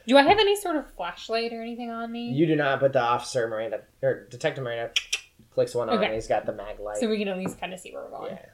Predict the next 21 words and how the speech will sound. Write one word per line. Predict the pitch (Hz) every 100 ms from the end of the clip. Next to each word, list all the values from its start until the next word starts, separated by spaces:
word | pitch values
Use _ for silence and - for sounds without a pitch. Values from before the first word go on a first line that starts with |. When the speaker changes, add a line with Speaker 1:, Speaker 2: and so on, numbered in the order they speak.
| _ _ _ _ _ _
Speaker 2:
Um, | 131 151 151 151 151
the | 156
cat | 180 175 151 -
suddenly | 196 180
peels | 160 175 160
off | 139 135 131
about | 123 117
at | 110 117
B | 131 143 139
two | 135 - 160 175
or | 180
whatever. | 160 160 151
There's | 151 123
a |
B | 113
three | 110 110
and | 101
four, | - 107
but | 107 -
peels | 143 135 113
off | 107 104